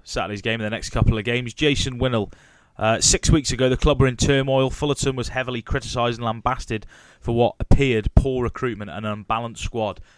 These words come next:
Given the last four weeks, can we now say that he assembled a nucleus of a good squad, that Michael Flynn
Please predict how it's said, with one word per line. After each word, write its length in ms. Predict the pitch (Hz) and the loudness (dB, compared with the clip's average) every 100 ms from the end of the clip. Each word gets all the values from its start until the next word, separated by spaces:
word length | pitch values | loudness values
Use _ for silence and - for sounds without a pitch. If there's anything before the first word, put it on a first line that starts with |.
| _ | _
Given 180 | 143 143 | -10 -6
the 80 | |
last 200 | 135 127 | -6 -4
four 260 | - 131 117 | -4 -2 -2
weeks, 260 | 104 104 - | -4 -6 -8
can 120 | 123 | -8
we 80 | 120 | -4
now 200 | 120 117 | -4 -4
say 220 | - 110 | -4 -4
that 100 | 98 | -4
he 100 | 107 | -4
assembled 400 | - 120 113 110 | -4 -4 -6 -6
a 60 | |
nucleus 440 | 113 123 110 110 110 | -6 -8 -6 -6 -4
of 100 | 104 | -6
a 60 | |
good 260 | 98 135 135 | -2 0 0
squad, 420 | - - 92 90 - - - | -2 -2 -4 -4 -10 -20 -14
that 120 | - | -10
Michael 340 | 107 107 104 104 | -2 -2 -2 -6
Flynn 340 | - 107 101 | -4 -4 -4